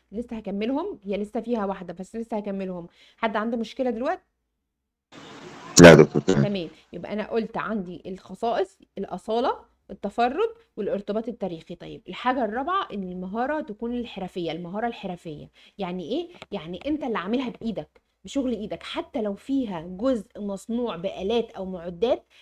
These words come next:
Speaker 1: لازم يو-، ما يأثرش عليها أو ما يبقاش الجزء الأكبر منها، علشان السائح بيحب الحاجات اللي هي الإيه؟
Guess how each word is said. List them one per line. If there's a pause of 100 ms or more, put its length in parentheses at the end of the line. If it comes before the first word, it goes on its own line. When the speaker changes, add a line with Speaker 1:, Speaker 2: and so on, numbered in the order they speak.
(140)
Speaker 1:
لازم
يو-، (440)
ما
يأثرش
عليها
أو
ما
يبقاش
الجزء
الأكبر
منها، (380)
علشان
السائح
بيحب
الحاجات
اللي
هي
الإيه؟